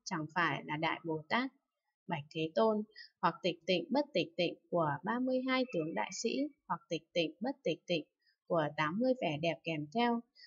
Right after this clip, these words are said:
rốt ráo còn chẳng thể nắm bắt được vì tánh chẳng có, huống là có cái danh tịch tịnh bất tịch tịnh của ba mươi hai tướng đại sĩ và cái danh tịch tịnh, bất tịch tịnh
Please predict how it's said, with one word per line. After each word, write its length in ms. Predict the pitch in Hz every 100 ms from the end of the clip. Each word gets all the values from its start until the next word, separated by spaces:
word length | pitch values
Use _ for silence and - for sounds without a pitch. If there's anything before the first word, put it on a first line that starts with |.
| - _
rốt 160 | - 254 -
ráo 220 | 165 175
còn 240 | 220 165 160
chẳng 200 | 180 156 185
thể 140 | 151
nắm 280 | 156 151 165
bắt 140 | 262 233
được 200 | 180 147 -
vì 80 | 160
tánh 200 | 156 156 180
chẳng 220 | 202 156 -
có, 160 | 160 156 214 _
huống 220 | 170 156 190
là 260 | 185 151 -
có 160 | 156 160
cái 160 | 160
danh 260 | 175 269 262
tịch 160 | 220 160 -
tịnh 180 | 170 165
bất 140 | 226 269 -
tịch 160 | 165 -
tịnh 180 | 175 - _ _ - - 180
của 140 | 151
ba 160 | 202 247
mươi 200 | 262 254 254
hai 180 | 254 247
tướng 220 | 170 160
đại 140 | 180 -
sĩ 180 | - 226 247 285 - -
và 120 | 156
cái 160 | 143 156
danh 240 | 233 254 240
tịch 120 | 165 -
tịnh, 160 | 180 156 -
bất 140 | 269 -
tịch 120 | 170 -
tịnh 160 | 175